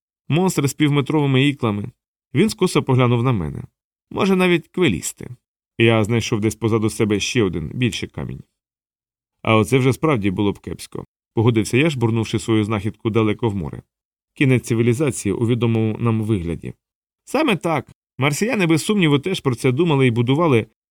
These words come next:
зважаючи на це. Крім механічного гальма та вимикача, в них теоретично мала бути система аварійної протидії монстрам з півметровими іклами. Гент теж витягнув звідкись крем'яшок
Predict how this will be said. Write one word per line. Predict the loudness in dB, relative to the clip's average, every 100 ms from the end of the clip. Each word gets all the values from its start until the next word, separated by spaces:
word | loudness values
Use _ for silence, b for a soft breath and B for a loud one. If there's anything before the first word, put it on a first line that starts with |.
| -4
зважаючи | 2 2 2 0 0
на | -2 -4
це. | -6 -14 -14 _ _ _ _
Крім | 0 2
механічного | 2 2 2 0 0 2 4
гальма | 4 2 2
та | 2
вимикача, | 2 2 2 0 0 0 -2 _ _
в | 0
них | 2 4
теоретично | 4 4 4 0 0 -2 -2 _ _ _ -2
мала | 2 2
бути | 2 2 2
система | 0 0 2 2 2 -2 -18 _
аварійної | 0 4 4 4 2
протидії | 2 0 0 2 2
монстрам | 4 2 0 0 0 -4
з | -10
півметровими | -2 2 2 2 2 2 0 -2
іклами. | -8 -8 -10 -10 -14 _ _ _ _ _ _ -2
Гент | 2 2 2
теж | 2 2 0 -8
витягнув | 0 2 4 2 2 2
звідкись | 2 0 -2 -4
крем'яшок | 0 0 0 0 -4